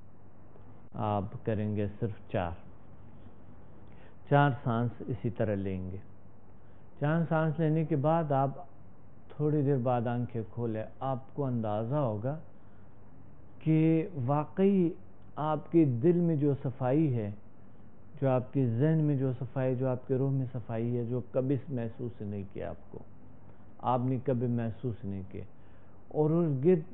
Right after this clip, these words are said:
जितने भी लोग हैं वो सब मोहब्बत के, मोहब्बत ही लगेंगे आपको।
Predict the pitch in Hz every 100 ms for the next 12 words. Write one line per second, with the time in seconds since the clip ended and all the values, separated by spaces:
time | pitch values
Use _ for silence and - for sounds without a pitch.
0 | 196 160 147 202 214 190 196 143 135 139
1 | 120 123 120 131 151 135 127 120 117 113
2 | 120 - 113 104 - - - - - -
3 | - - - 147 143 151 139 107 92 92
4 | 92 87 85 -